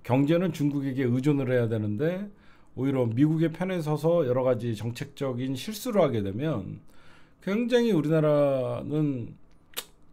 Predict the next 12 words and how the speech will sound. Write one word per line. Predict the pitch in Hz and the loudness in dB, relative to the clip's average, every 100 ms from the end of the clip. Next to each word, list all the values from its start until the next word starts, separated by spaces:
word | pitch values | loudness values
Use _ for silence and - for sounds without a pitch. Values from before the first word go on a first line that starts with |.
| - | -14
경제 | - 139 156 | -4 0 0
구조상 | 156 127 135 139 | -2 -4 -2 -4
중국을 | 123 131 135 143 | -4 -6 -4 -2
무시하지 | 120 123 143 | -2 -2 -2
못하는데, | 135 110 120 113 117 170 196 208 - - | -2 -4 -4 -6 -4 -4 -6 -10 -16 -14
타격은 | - 220 214 185 | -6 -2 0 0
우리나라가 | 120 131 131 120 113 139 | 0 0 0 0 -2 -4
더 | 120 | -2
입-, | 117 120 143 156 | 0 2 0 -2
입는다는 | 143 160 190 131 90 | 0 0 0 -2 -6
거죠. | 90 - 113 104 - - - - - - - | -12 -14 -16 -18 -20 -20 -20 -20 -20 -20 -20
음. | 110 107 | -18 -16